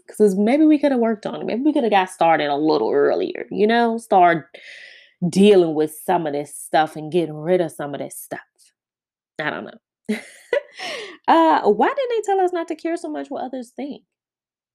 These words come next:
I think that's a huge part of gender roles in general and a huge part of life is caring what other people think. If it wasn't for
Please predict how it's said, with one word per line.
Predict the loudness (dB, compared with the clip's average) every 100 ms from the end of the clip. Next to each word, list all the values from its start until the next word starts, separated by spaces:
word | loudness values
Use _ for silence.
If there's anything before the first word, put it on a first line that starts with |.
| _ _ _ _
I | -2
think | 0 2
that's | 2 2
a | -2
huge | -4 -2 0 0 -4
part | -6 -4 -4 -4
of | -6
gender | -2 -2 0
roles | -2 0 0 -2
in | -6 -10
general | -8 -10 -8 -4
and | -2
a |
huge | 2 2 2
part | 0 0
of | 0
life | -2 -2 -4 -6 -16 _ _ _
is | -4 -4 -6
caring | -6 -2 -2 -2 -2 -2
what | -2 -2
other | -2 -4
people | -4 -8 -6 -10 -12 _ -10
think. | -6 -6 -10 _ _ _ _ _ _ _ _ _ _ _ _ _ -4
If | -2 0
it | 2
wasn't | 4 4 2 -4 0
for | 2 4 4 2 -2